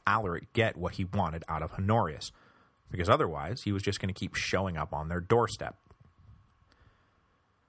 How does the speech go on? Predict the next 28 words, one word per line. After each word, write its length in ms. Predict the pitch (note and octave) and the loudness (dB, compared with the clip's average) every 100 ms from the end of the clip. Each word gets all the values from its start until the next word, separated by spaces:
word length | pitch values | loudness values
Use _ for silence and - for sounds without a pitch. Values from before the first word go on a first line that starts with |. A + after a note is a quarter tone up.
| _ _ _ _ _ _ _ _ _ _ _ _ _ | _ _ _ _ _ _ _ _ _ _ _ _ _
While 180 | C#3+ D#3 | 6 6
Alaric 380 | D#3+ F#3+ F#3 - | 4 2 0 2
was 160 | C3+ C3 | 2 4
once 300 | A#2 B2+ C3+ | 4 2 0
again 200 | - A#2 | 0 0
encamped 400 | A2+ A2+ F#2 F#2+ | 0 0 -2 0
outside 420 | F2+ - F2 E2+ | -2 0 -2 -2
Rome, 240 | D#2 C#2 E2+ - - - - G#2+ | -4 -6 -8 -14 -20 -18 -6 2
Honorius 460 | B2 C#3+ D#3 D#3+ | 4 4 2 -2
and 160 | - B2 | -2 0
his 140 | C3+ | 0
ministers 540 | G#2+ F#2+ F#2+ - G2+ - | 0 0 0 -2 -2 0
took 200 | - - | 0 0
steps 360 | - F#2+ - | -2 -2 -4
to 160 | - G2+ | -4 -2
ensure 360 | F2 - F2+ E2 | -2 -2 -2 -2
that 120 | E2+ | -2
they 100 | F#2 | -2
would 160 | F2+ | -2
be 160 | F2+ F#2+ | 0 -2
able 180 | F#2+ G2 | -2 -4
to 120 | - | -6
focus 500 | - - G#2+ - F#2 - | -2 0 0 0 -6 -6
exclusively 960 | G2 - - - A#2+ C#3 - G#2 F#2+ F2+ | -8 -6 -8 0 2 2 0 0 -2 0
on 240 | F2 G2 G#2 | 2 2 2
the 60 | |
Gothic 380 | G#2 E2+ D#2+ - | 0 0 -2 -10
question, 560 | - A#2 A2+ - D2+ | 0 2 2 -4 -8